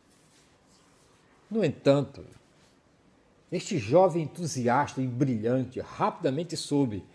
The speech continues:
e granjear novas amizades, entre os quais se conta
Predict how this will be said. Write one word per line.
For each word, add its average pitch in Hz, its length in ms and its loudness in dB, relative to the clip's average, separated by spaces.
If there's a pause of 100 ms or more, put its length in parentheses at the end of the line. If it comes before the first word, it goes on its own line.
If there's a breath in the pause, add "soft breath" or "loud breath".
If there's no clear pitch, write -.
(320 soft breath)
e 180 40 -8
granjear 160 800 2
novas 135 400 0
amizades, 110 840 -4 (480 soft breath)
entre 123 260 -4
os - 120 -12
quais 120 300 0
se - 200 -8
conta 101 560 -10